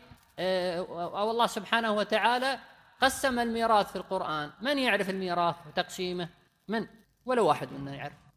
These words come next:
ما حد يعرف تقسيم الميراث ولا حد، إلا ناس متخصص. مسألة البيوع ما يعرفها إلا فلان وفلان. ففي مسائل خفية، يعني عامة الناس ما تعرفها، طلبة العلم بعضهم ما يعرفها،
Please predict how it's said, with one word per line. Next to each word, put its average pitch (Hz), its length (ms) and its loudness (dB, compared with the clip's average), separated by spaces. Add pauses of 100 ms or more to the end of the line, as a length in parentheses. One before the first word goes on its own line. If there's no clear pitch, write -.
(140)
ما 254 80 0
حد 202 200 2
يعرف 170 200 0
تقسيم 180 400 -8
الميراث 170 500 -4
ولا 160 140 -4
حد، 160 220 -8
إلا 208 340 -2
ناس 208 240 -4
متخصص. 170 600 -6 (180)
مسألة 220 440 2
البيوع 226 460 -2 (420)
ما 151 120 0
يعرفها 196 440 2
إلا 208 180 0
فلان 208 360 -2
وفلان. 180 380 -4 (380)
ففي 220 320 -2
مسائل 277 480 0
خفية، 233 540 0
يعني 170 200 -2
عامة 233 380 -4
الناس 220 320 -6
ما 233 80 0
تعرفها، 190 480 -4
طلبة 214 400 -2
العلم 202 280 -2
بعضهم 202 320 2
ما 220 80 0
يعرفها، 190 480 -2